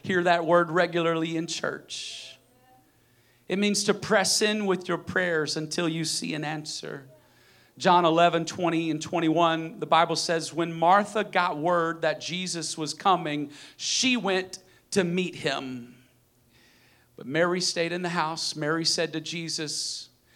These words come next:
when she gets to Him, I don't think she said it in this calm, cool, collected,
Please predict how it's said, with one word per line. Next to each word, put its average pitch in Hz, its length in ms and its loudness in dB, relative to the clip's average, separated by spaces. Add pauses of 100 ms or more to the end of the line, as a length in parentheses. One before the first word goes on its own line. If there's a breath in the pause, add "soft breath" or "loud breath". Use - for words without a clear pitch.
(200 soft breath)
when 160 240 -2
she - 240 -6
gets 147 380 -4
to 135 100 -6
Him, 139 460 -10 (180)
I 170 180 2
don't 175 400 -2
think 160 220 -4
she - 300 -8
said 160 320 -2
it 156 180 -4
in 156 140 -4
this 151 200 -4
calm, 151 380 -2
cool, 147 240 -10
collected, 147 580 -8